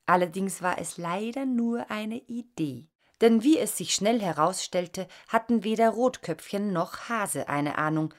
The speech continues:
wie man das machte, den Autopiloten anzuschalten. Nachdem sie eine ganze Weile rumgestritten hatten, wie das gehen könnte und was man in die Tastatur des Bordcomputers eingeben musste,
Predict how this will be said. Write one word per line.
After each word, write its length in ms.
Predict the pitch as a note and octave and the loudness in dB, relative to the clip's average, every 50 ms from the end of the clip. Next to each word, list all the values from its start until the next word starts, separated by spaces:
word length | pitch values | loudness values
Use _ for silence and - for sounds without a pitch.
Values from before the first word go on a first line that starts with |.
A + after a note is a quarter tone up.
| _ _ _ | _ _ _
wie 100 | F3 F3+ | -4 -2
man 160 | D#3+ D#3 D3+ | 0 0 0
das 180 | D3 C#3 - F#3 | -2 -6 -6 -6
machte, 420 | G#3+ A#3+ - - - - C#3 C#3+ - _ _ _ - | -8 -8 -8 -10 -14 -16 -16 -16 -16 _ _ _ -6
den 160 | C#3 - - | -6 -2 -2
Autopiloten 720 | D#3 D#3 D#3 - - _ - D#3+ D#3 D#3 D#3 D#3 - E3 | -2 -2 -2 -6 -12 _ -8 -4 -4 -4 -4 -6 -8 -8
anzuschalten. 840 | - - D#3 D3 - - D3+ - - D3+ C#3+ C#3+ C3+ - C#3+ C#3 C3 - _ _ _ _ _ A3 | -6 -6 -6 -6 -6 -6 -6 -6 -6 -6 -8 -8 -10 -12 -12 -12 -12 -14 _ _ _ _ _ -2
Nachdem 300 | A#3+ - B3+ C#4 C#4 B3+ | -2 2 4 4 4 4
sie 80 | B3+ | 4
eine 180 | G3+ G#3+ G#3+ G3 | 2 2 0 2
ganze 400 | - A3+ C4 C4+ C4 - G3 D#3+ | 4 4 4 4 2 0 -2 0
Weile 220 | F3 D#3 D3 D3 | 0 0 0 0
rumgestritten 680 | C3 E3 A3 A#3 A3 A3 - - - - - G3+ F#3+ D#3 | 0 2 4 4 4 2 -2 -4 -6 -8 -8 -8 -8 -6
hatten, 280 | F#3 - - F#3+ F3 | -8 -8 -6 -6 -6
wie 80 | D3 D3+ | -6 -6
das 240 | - B2+ - - - | -10 -10 -12 -14 -12
gehen 420 | - F#3 G3 G#3 G#3 G#3 G#3+ G#3+ | -8 -6 -4 -4 -2 -2 -2 -4
könnte 420 | G#3+ - - G#3 G3+ G3+ - F#3 - | -4 -4 -4 -4 -4 -4 -6 -6 -6
und 200 | D3 D3+ C3+ C#3+ | -6 -6 -2 -2
was 280 | D#3 G#3+ - - - | -2 -2 -2 -6 -4
man 200 | - A3+ A3+ - | -2 -2 -2 -2
in 180 | - G3+ F#3+ F3+ | -4 -4 -4 -4
die 140 | D#3+ E3 - | -4 -6 -10
Tastatur 560 | - F3 D#3+ - - E3 - - - A3+ A3+ | -10 -12 -12 -12 -14 -14 -12 -6 -4 -4 -4
des 160 | E3+ - - | -4 -8 -8
Bordcomputers 880 | - G3 A3 - - - - G3+ - - G3+ F#3+ - E3+ - - - - | -6 -6 -4 -4 -6 -8 -8 -8 -6 -6 -6 -4 -4 -6 -6 -4 -2 -2
eingeben 420 | A#3 C4 C4+ A#3 F#3+ E3 D#3 D#3+ | 0 2 2 0 0 -2 0 0
musste, 460 | D#3 D#3 D3+ D3+ - - A#3+ B3+ B3 | 0 0 -2 -4 -4 -2 -2 -2 -2